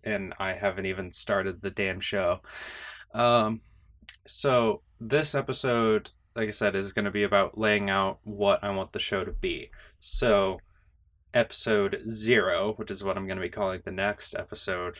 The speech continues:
which is what I have said on Twitter would be the first episode,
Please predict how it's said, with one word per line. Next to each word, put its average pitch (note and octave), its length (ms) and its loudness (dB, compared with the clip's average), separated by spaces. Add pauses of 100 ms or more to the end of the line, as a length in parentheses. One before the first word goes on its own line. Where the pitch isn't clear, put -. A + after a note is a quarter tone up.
which G2 260 -6
is F2 300 -8
what F#2+ 420 -6 (180)
I F2+ 460 -4 (460)
have F#2+ 200 -4
said F#2 280 0
on F2 160 -6
Twitter F#2+ 340 -2
would G2 180 -8
be F#2+ 120 -4
the - 140 -6
first - 340 -8
episode, F#2 640 -4